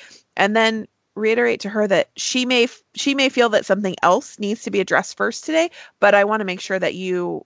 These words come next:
your concerns are addressed with her, because you're creating a team with that pet owner and you're setting the doctor up for success. So, you know, when Doctor Sarah walks in the room and she's like, "Holy crap, this is a train wreck. There's no way we're getting through this in a half hour."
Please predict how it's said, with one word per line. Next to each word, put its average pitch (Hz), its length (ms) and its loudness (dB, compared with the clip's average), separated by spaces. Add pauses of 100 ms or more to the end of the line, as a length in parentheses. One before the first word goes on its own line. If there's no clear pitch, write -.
(120)
your 190 220 2
concerns 170 460 -4
are 156 140 0
addressed 151 380 -6
with - 160 -8
her, - 160 -4 (260)
because 220 260 2
you're 226 120 -4
creating 262 480 -2
a 233 80 -4
team 262 320 -2
with 202 140 -2
that 165 180 0
pet 226 240 0
owner 165 340 2 (400)
and 254 140 2
you're 254 100 2
setting 262 320 2
the 175 60 0
doctor 180 320 2
up - 100 -4
for 175 100 -2
success. 180 460 -2
So, 196 460 0
you 220 120 -4
know, 180 280 0 (580)
when 233 100 -4
Doctor 240 280 0
Sarah 208 240 2
walks 185 260 2
in 170 40 -6
the 175 60 -2
room 185 220 -2
and 165 80 -8
she's 175 220 -8
like, 156 180 -2
"Holy 175 240 -2
crap, - 300 0
this 156 180 -4
is 151 100 -8
a 156 80 -4
train 175 220 -4
wreck. 139 220 -2
There's 160 180 -6
no 175 160 0
way 156 140 4
we're 143 100 2
getting 143 240 0
through 202 160 -2
this 156 180 0
in 151 80 -4
a 151 60 0
half 147 220 0
hour." 147 260 4